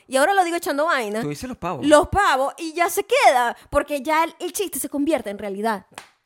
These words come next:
Speaker 2: Claro.
Speaker 1: Es la poesía, es
Speaker 2: Es un
Speaker 1: poesía.
Speaker 2: self-fulfilling
Speaker 1: Este
Speaker 2: prophecy.
Speaker 1: es un episodio
Speaker 2: Es un episodio poético.
Speaker 1: de poesía.
Speaker 2: La teta de la ballena es un episodio poético.
Speaker 1: Sí.
Speaker 2: Eso es, eso es todo
Speaker 1: Sí.
Speaker 2: lo que estamos aprendiendo aquí.
Speaker 1: Es
Speaker 2: Es
Speaker 1: increíble,
Speaker 2: poesía.
Speaker 1: Gabriel. Y, y con esto quiero dejar esa nota.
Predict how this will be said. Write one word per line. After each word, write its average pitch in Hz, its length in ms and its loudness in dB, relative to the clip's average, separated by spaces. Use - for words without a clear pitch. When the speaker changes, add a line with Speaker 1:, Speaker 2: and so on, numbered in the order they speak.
Speaker 2:
Claro. 190 420 -8
Speaker 1:
Es 247 80 -12
la 339 100 -6
poesía, 320 220 -10
es - 40 -16
Speaker 2:
Es 196 80 4
un 214 40 0
Speaker 1:
poesía. 247 80 -4
Speaker 2:
self-fulfilling 233 600 2
Speaker 1:
Este 339 100 -2
Speaker 2:
prophecy. 233 460 4
Speaker 1:
es - 60 -6
un 339 180 -2
episodio 269 560 6
Speaker 2:
Es 202 60 6
un 208 60 4
episodio 143 260 -2
poético. 139 360 0
Speaker 1:
de - 60 -2
poesía. 101 240 -8
Speaker 2:
La 127 60 -4
teta 139 120 -6
de 185 80 0
la 180 40 6
ballena 165 300 0
es 135 160 -8
un 151 80 -6
episodio 120 280 -10
poético. 98 420 -14
Speaker 1:
Sí. 202 200 -12
Speaker 2:
Eso 180 220 -8
es, 196 120 -6
eso 170 160 -12
es 147 280 -14
todo 311 140 -4
Speaker 1:
Sí. 311 60 -4
Speaker 2:
lo 226 60 -6
que 185 60 -8
estamos 214 200 -6
aprendiendo 180 260 -8
aquí. 180 240 -14
Speaker 1:
Es - 120 -6
Speaker 2:
Es 277 40 -2
Speaker 1:
increíble, 330 300 -2
Speaker 2:
poesía. 233 220 -4
Speaker 1:
Gabriel. 240 380 -2
Y, 240 360 -6
y 226 80 -14
con 226 180 -2
esto 330 260 -4
quiero 339 180 -4
dejar 277 200 -4
esa 294 180 -10
nota. 294 440 -10